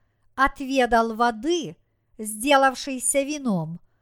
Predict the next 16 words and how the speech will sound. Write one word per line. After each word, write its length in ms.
он 360
позвал 640
жениха 600
и 160
сказал: 720
"Обычно 800
вначале 880
на 260
пиру 640
подают 640
хорошее 840
вино, 460
а 160
потом 680
уже 600
ставят 800